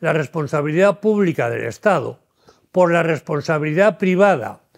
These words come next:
ya sea del explotador de la actividad, a quien se le requiere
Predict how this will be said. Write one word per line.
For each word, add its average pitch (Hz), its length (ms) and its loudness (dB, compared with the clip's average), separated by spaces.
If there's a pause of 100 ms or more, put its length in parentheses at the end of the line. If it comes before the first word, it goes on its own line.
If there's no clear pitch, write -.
(360)
ya 190 320 2
sea 220 260 2
del 208 220 2
explotador 170 720 0
de 185 80 2
la 175 100 2
actividad, 151 720 -2 (240)
a 156 200 2
quien 160 340 0
se 165 100 -6
le 143 160 -2
requiere 143 720 0